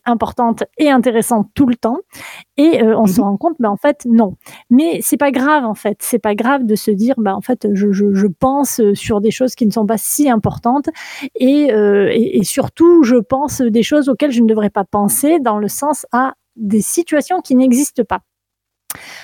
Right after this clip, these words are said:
Speaker 1: Donc,
Speaker 2: Mhm.
Speaker 1: le bouton off, pour répondre à votre question, il n'existe pas.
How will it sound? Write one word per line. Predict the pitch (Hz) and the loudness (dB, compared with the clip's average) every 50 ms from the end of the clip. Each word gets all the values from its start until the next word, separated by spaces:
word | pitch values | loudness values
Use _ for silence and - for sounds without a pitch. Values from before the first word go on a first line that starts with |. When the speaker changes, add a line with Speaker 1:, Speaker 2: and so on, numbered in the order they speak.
| - - | -6 -2
Speaker 1:
Donc, | 277 311 254 190 | 2 2 2 2
Speaker 2:
Mhm. | 190 196 254 | 2 2 4
Speaker 1:
le | 285 320 339 | 4 4 4
bouton | 285 349 339 - 311 277 262 - - | 4 2 2 2 0 -4 -4 -4 0
off, | - 277 277 - - - _ | 2 2 2 2 -2 -8 _
pour | - 254 254 | -4 0 0
répondre | 247 247 - 247 240 220 214 | 0 0 0 -2 -2 -2 -2
à | 202 | -2
votre | 202 208 202 - - | -2 -4 -4 -4 -6
question, | - - 254 - - - 392 392 - _ | -2 -2 -2 -2 0 0 -2 -2 -2 _
il | - 302 294 311 | 0 0 2 2
n'existe | 277 262 240 202 196 202 214 - - - - 190 | 2 2 2 2 2 2 2 0 0 -2 -6 -4
pas. | - - 320 | -2 -2 -4